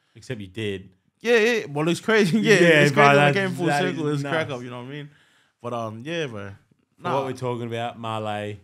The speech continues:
Speaker 2: Yeah, yeah, yeah,
Speaker 1: uh, went to
Speaker 2: R J.
Speaker 1: primary school
Speaker 2: Yeah,
Speaker 1: in
Speaker 2: shout out to
Speaker 1: South
Speaker 2: bros.
Speaker 1: Auckland.
Speaker 2: Yeah, it's crazy. So when we seen each
Speaker 1: Nice.
Speaker 2: other here, it's like, "What the heck?" But, like, exactly like how you're saying, like, you know how you said, like, like, we leave New Zealand, come here, and then come into a whole new life. It's funny that you say that, bro, 'cause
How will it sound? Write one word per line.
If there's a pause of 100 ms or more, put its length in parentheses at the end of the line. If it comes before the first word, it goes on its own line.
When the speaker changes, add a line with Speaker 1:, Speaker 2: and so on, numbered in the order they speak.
Speaker 2:
Yeah,
yeah,
yeah,
Speaker 1:
uh,
went
to
Speaker 2:
R
J.
Speaker 1:
primary
school
Speaker 2:
Yeah,
Speaker 1:
in
Speaker 2:
shout
out
to
Speaker 1:
South
Speaker 2:
bros.
Speaker 1:
Auckland.
Speaker 2:
Yeah,
it's
crazy.
So
when
we
seen
each
Speaker 1:
Nice.
Speaker 2:
other
here,
it's
like,
"What
the
heck?" (360)
But,
like, (440)
exactly
like
how
you're
saying,
like,
you
know
how
you
said,
like, (480)
like,
we
leave
New
Zealand,
come
here, (380)
and
then
come
into
a
whole
new
life. (220)
It's
funny
that
you
say
that,
bro,
'cause